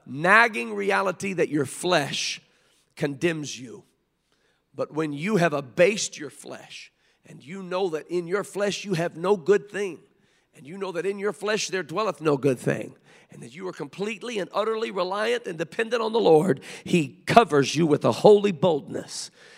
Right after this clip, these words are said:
and you're able to step into the power and the dominion of the Lord. Amen. Hallelujah. There is no, there is no safer place in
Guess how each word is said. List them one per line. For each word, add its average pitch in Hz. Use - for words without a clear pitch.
and 135
you're 160
able 160
to 135
step -
into 156
the 147
power 123
and 143
the 139
dominion 135
of 127
the 123
Lord. 117
Amen. 165
Hallelujah. 156
There 220
is 170
no, 208
there 226
is 185
no 214
safer 226
place -
in 139